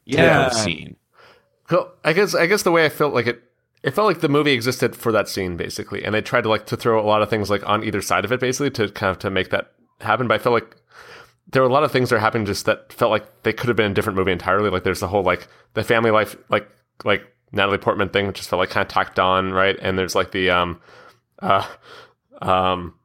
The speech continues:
Speaker 3: I wanna see the different movie that just focuses on Ralph, for example. Uh,
Speaker 1: Oh my God, Ralph is my favorite. Oh, I wanna
Speaker 3: Uh,
Speaker 1: talk about Ralph. I was saving Ralph for my compliment, but we can talk about Ralph now.
Speaker 3: Uh, but yeah, but there's, like, a lot of, like, little, little, like, bits and pieces, basically, to, like, sort of, like,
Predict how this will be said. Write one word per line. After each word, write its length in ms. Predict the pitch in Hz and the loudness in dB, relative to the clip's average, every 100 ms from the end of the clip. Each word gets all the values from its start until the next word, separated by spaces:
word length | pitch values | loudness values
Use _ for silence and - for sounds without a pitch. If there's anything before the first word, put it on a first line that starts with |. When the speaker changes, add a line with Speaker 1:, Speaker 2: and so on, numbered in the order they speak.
| _ _ _ _ _ | _ _ _ _ _
Speaker 3:
I 80 | - | 0
wanna 180 | 127 139 | 2 2
see 120 | 131 | 2
the 80 | 131 | 2
different 260 | 123 131 113 | 2 2 2
movie 160 | 117 | 2
that 160 | 110 104 | 2 0
just 160 | 107 - | -6 -4
focuses 320 | 117 113 107 | -2 0 0
on 160 | 104 | 0
Ralph, 400 | 90 87 117 - - | 2 0 0 -4 -8
for 120 | - | -4
example. 500 | 117 120 120 127 120 - | 0 0 2 0 -2 -4
Uh, 260 | 110 104 104 | 0 2 2
Speaker 1:
Oh 40 | |
my 120 | 110 | 0
God, 320 | 113 143 151 143 | -4 -2 0 2
Ralph 320 | 170 - 233 | 2 2 0
is 120 | 254 | 0
my 140 | 208 | 0
favorite. 640 | 208 - 214 233 220 214 - _ _ _ - 180 - | 0 0 0 2 2 0 -2 _ _ _ -20 -20 -12
Oh, 80 | - | -2
I 100 | 151 | 2
wanna 100 | 143 | 2
Speaker 3:
Uh, 40 | 135 | 2
Speaker 1:
talk 180 | 143 | 0
about 160 | 127 120 | -2 -2
Ralph. 220 | 117 113 | -2 0
I 60 | 117 | 0
was 100 | 135 | 2
saving 220 | 151 135 | 2 2
Ralph 200 | 127 123 | 4 2
for 100 | - | 0
my 120 | 113 | -4
compliment, 420 | 107 110 110 104 98 | -2 -2 -2 -4 -4
but 60 | |
we 100 | 113 | -4
can 100 | 131 | -4
talk 200 | 127 101 | -4 -4
about 160 | 104 90 | -2 -4
Ralph 240 | 92 90 | -4 -6
now. 180 | - 87 | -6 -2
Speaker 3:
Uh, 240 | 123 117 113 - - | 0 0 -2 -8 -2
but 100 | 202 | 0
yeah, 100 | 151 | 2
but 140 | 139 | 0
there's, 320 | - 311 151 143 | 0 0 0 -2
like, 220 | - 185 147 | -6 -6 -2
a 80 | |
lot 140 | 147 160 | 2 4
of, 60 | 151 | 4
like, 120 | 135 | 0
little, 200 | 156 151 | -2 -4
little, 220 | 147 156 | 0 0
like, 200 | 147 135 | 2 0
bits 180 | 147 147 | 0 -2
and 100 | 135 | -4
pieces, 260 | 147 127 110 | -4 -4 -2
basically, 300 | 117 120 104 | -2 -2 -4
to, 160 | - | 0
like, 160 | 113 107 | 0 0
sort 140 | 135 | -2
of, 40 | 113 | 0
like, 200 | 107 | 0